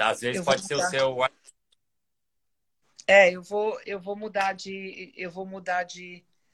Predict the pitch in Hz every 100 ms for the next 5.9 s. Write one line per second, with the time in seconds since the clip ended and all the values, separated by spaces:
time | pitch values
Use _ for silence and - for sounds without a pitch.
0 | _ - 196 196 208 202 226 233 247 208
1 | 180 165 - 185 196 170 156 143 170 -
2 | 180 180 175 170 - 214 220 254 277 _
3 | _ _ - - _ 185 - 196 185 180
4 | 180 202 208 185 226 262 285 269 240 240
5 | 240 220 214 202 185 196 185 156 156